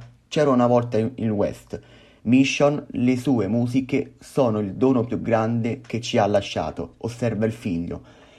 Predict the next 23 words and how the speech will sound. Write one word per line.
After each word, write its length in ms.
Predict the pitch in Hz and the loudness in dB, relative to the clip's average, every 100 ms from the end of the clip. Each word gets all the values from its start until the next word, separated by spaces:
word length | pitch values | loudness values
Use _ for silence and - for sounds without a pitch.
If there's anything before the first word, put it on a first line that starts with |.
| _ | _
Sto 160 | - 139 | -4 -4
studiando 720 | 127 143 135 131 131 131 131 | -2 0 4 4 4 2 -2
per 300 | - 139 120 | -2 -2 0
comprendere 580 | 123 117 135 127 120 110 | -2 0 0 0 2 0
appieno 540 | 110 - 131 123 123 | -2 -2 0 2 0
il 160 | 127 123 | 0 0
suo 160 | 120 131 | 0 0
linguaggio 520 | 127 123 127 120 123 | 2 4 2 2 0
musicale 640 | 120 123 113 95 85 85 | 2 0 0 -2 -2 -6
e 200 | - 104 | -6 -6
come 240 | - 120 120 | -2 0 2
farlo 400 | 131 110 110 98 | 2 2 2 -4
rivivere 600 | 101 110 127 123 123 120 - - | -2 2 2 2 -2 -6 -14 -14
con 220 | - 127 | -4 -2
tutte 340 | 123 139 123 113 | 0 -2 0 -2
le 60 | |
emozioni 680 | 107 107 113 - 123 123 127 123 | -2 -2 -4 -2 0 2 2 0
e 100 | 113 | -6
sfumature 840 | - 117 117 110 120 117 117 - | -4 -2 0 0 0 -2 -2 -4
assieme 560 | - 117 - 131 120 120 | -6 -6 -4 -2 -2 -2
a 200 | 113 107 | -2 0
orchestra, 720 | 107 - - 110 95 - - - - _ | -2 -4 -2 -2 -2 -8 -10 -12 -20 _
coro 500 | - 147 143 139 - | 2 4 4 2 -4